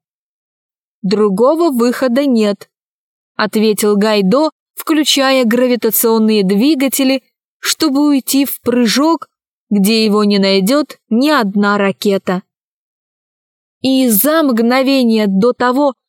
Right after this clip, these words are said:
как ракета дотянулась до него,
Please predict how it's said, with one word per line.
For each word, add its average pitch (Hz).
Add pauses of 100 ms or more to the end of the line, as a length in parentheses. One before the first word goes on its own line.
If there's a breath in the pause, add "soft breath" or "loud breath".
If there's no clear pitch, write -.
(200)
как 254
ракета 269
дотянулась 247
до 254
него, 277